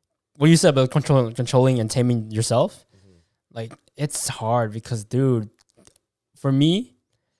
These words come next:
Speaker 1: like, I'd say I'm kind of unfiltered.
Speaker 2: Mm-hmm.
Speaker 1: So for those of you who know, like, you guys know, um, I'll just say whatever, right?
Speaker 2: Mm-hmm.
Speaker 1: And sometimes I'll un-,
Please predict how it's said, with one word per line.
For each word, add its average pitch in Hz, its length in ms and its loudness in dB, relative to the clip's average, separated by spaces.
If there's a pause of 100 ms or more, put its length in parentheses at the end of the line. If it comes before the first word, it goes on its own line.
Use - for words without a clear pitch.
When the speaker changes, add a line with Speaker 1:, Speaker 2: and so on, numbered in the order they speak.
(160)
Speaker 1:
like, 113 260 -6
I'd 139 260 -2 (200)
say 135 280 0
I'm 160 160 -2
kind 185 180 0
of 127 80 0
unfiltered. 139 560 -2 (460)
Speaker 2:
Mm-hmm. 107 200 -20
Speaker 1:
So 120 460 0 (360)
for 156 220 2
those 170 200 8
of 160 80 0
you 160 120 4
who 151 60 4
know, 143 240 4
like, 117 260 -4
you 110 60 -12
guys 113 180 -2
know, 120 360 -2 (520)
um, 117 640 0 (360)
I'll 127 100 4
just 143 180 0
say 123 100 2
whatever, 113 460 0 (500)
right? 110 240 -2
Speaker 2:
Mm-hmm. 123 80 -6
Speaker 1:
And 117 100 -6
sometimes 170 320 0
I'll 135 140 2
un-, 131 160 -2